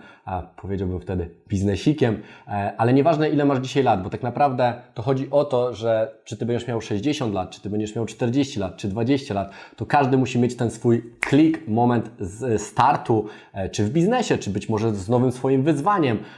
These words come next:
a być może z czymś, co spowoduje, że w perspektywie czasu zbudujesz biznes. Wejdźmy sobie w pierwszą rzecz, czyli kluczowe umiejętności, których moim zdaniem powinieneś się nauczyć, bo moim zdaniem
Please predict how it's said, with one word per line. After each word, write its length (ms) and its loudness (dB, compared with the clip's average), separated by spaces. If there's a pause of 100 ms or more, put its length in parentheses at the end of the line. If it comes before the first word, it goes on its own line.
(120)
a 80 2
być 180 0
może 220 2
z 100 -12
czymś, 360 0 (220)
co 120 -6
spowoduje, 720 2 (220)
że 240 -4 (120)
w 20 -20
perspektywie 580 -2
czasu 380 -6 (200)
zbudujesz 680 0 (340)
biznes. 580 0 (640)
Wejdźmy 320 4
sobie 220 4
w 80 -2
pierwszą 380 4
rzecz, 240 0
czyli 200 -4
kluczowe 420 2
umiejętności, 640 0
których 300 2
moim 300 4
zdaniem 300 -2
powinieneś 480 -2
się 60 -2
nauczyć, 520 0 (920)
bo 160 2
moim 400 6
zdaniem 420 -2